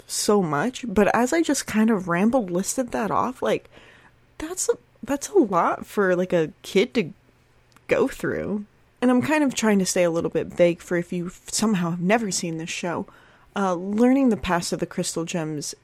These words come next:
is, um, I feel like that's best served warm, watching the show, versus me kind of breaking that down for you, because there's nuance there.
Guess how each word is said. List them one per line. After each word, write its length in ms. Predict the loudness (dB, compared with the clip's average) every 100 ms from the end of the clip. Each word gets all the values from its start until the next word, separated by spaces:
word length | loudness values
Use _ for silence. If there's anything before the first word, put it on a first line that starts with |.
| -2
is, 600 | -2 -2 -4 -8 -12 -16 -20 _ _ _
um, 540 | -12 -8 -8 -10 -16 -18 _ _ _ _ _ _ _ _ _ -10
I 40 |
feel 200 | 4 6
like 160 | 6 2
that's 300 | -2 -2 -10 -14 -20 -20 _ _
best 320 | 0 0 -2
served 400 | -6 2 2 2
warm, 460 | 2 4 4 4 0
watching 340 | 0 2 0
the 80 | -2
show, 240 | 0 0 0
versus 400 | -2 -2 -4 -2
me 300 | 0 0 -4
kind 240 | -6 -6
of 100 | -2
breaking 320 | -4 -2 -6
that 200 | -6 -8
down 300 | -6 -4 -4
for 180 | -8 -10
you, 340 | -6 -6 -8 -12 _ _ _
because 360 | -4 2 2 0 -12 -12
there's 480 | -8 -2 0 0 0
nuance 640 | 4 6 6 4 0 -4 -6
there. 480 | -4 -2 -4 -8